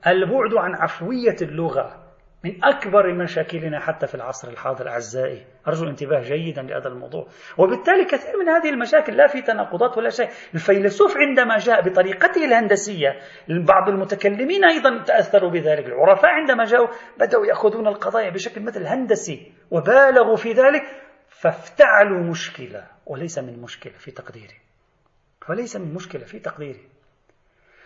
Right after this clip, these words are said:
في تقدير الشخص الطريقة التي لا تحمل روح اللغة العربية العفوية،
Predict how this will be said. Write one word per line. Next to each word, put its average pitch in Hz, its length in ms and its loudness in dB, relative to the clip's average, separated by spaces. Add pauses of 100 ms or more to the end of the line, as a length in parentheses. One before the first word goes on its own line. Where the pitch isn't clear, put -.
(120)
في 180 100 -12
تقدير 339 380 2
الشخص - 360 -2
الطريقة 196 500 0
التي 208 360 0
لا 208 160 6
تحمل 202 440 -2
روح 240 360 0
اللغة 202 380 4
العربية 165 420 4
العفوية، 143 640 -2